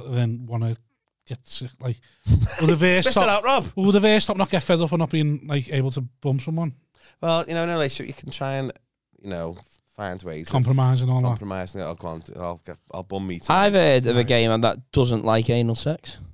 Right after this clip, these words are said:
Speaker 1: Stephen Fry openly admits he doesn't like anal sex.
Speaker 2: I know, but he's gonna fuck Stephen Fry though. He's intelligent, but come on.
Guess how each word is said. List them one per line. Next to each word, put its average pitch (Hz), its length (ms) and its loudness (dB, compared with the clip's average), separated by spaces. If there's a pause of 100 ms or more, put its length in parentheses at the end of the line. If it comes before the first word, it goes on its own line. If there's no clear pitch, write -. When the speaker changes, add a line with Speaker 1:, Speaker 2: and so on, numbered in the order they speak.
Speaker 1:
Stephen 175 280 -8
Fry 156 360 -6
openly 143 320 -6
admits 127 260 -8
he 143 80 -16
doesn't 147 120 -10
like 147 100 -12
anal 147 180 -12
sex. 151 180 -20 (600)
Speaker 2:
I 80 100 -14
know, 78 80 -8
but 98 80 -8
he's 120 80 -8
gonna 127 160 -12
fuck - 280 -14
Stephen 98 280 -12
Fry 71 260 -12
though. 113 160 -10
He's 101 220 -18
intelligent, 104 540 -10
but - 80 -16
come - 200 -16
on. - 160 -20